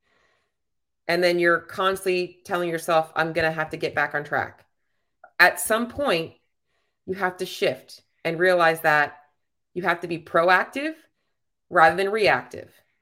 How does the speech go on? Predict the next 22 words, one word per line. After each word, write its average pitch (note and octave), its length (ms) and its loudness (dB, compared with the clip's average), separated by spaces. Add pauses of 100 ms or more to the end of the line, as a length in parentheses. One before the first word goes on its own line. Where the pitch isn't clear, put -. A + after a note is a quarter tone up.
(460)
And F3+ 140 2
I F3+ 80 4
think G#3 280 -4
that G#3 180 -2
for G#3 80 0
you, A3 320 -2
one F3+ 160 0
of F3 60 -2
the E3+ 60 -4
biggest F3 520 -2
struggles G3 300 -2
you E3 80 -4
have D#3 180 -10
always F3 300 0
had D#3 440 2 (560)
is F3 200 0
never F3+ 420 0
wanting F3 300 -2
to F3 180 -14 (180)
take F3 280 -4
the F#3+ 60 -12
time D#3+ 600 -2